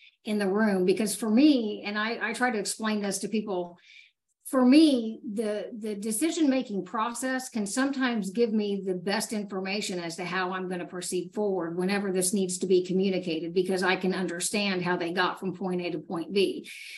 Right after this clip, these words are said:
A lot of times when you're bringing P I Os in at the tail end of something,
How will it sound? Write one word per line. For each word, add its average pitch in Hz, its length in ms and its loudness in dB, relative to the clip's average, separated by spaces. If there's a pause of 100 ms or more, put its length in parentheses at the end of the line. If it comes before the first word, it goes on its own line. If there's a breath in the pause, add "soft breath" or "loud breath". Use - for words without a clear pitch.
A - 60 4
lot 220 200 8
of 262 80 4
times 214 320 6
when 202 200 2
you're 180 220 -2
bringing 220 360 0
P 233 160 0
I 196 200 2
Os 202 200 -2
in 202 200 -4
at 170 100 -6
the 175 100 -4
tail 185 380 -2
end 196 120 -2
of 202 100 -4
something, 254 520 0